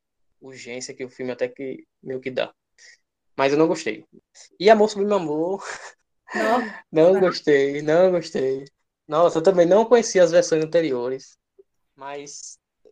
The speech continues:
Speaker 1: nenhuma música me pegou. As decisões dos personagens inteiramente questionáveis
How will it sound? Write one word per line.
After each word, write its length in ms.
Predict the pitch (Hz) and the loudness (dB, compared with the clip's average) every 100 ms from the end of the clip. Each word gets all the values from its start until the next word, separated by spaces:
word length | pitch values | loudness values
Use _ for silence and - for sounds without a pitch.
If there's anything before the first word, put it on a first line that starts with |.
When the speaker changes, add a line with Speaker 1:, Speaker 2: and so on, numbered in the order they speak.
| _ | _
Speaker 1:
nenhuma 320 | _ 165 240 247 | _ -10 -6 -6
música 260 | 202 - | -6 -4
me 60 | 208 | -4
pegou. 480 | 196 156 135 151 - _ _ _ _ | -4 -2 -4 -4 -8 _ _ _ _
As 380 | - 165 208 208 | -10 -6 -4 -6
decisões 540 | 170 220 220 214 190 202 | 0 0 0 -2 0 0
dos 100 | 202 | -2
personagens 760 | 202 196 165 143 135 131 - _ _ - | -4 -4 -2 -2 -4 -6 -16 _ _ -6
inteiramente 800 | 247 285 - 214 214 190 175 - | -4 -4 0 2 2 0 -4 0
questionáveis 960 | 180 180 190 131 127 135 185 - - | 0 0 -4 -2 -4 -4 -10 -16 -20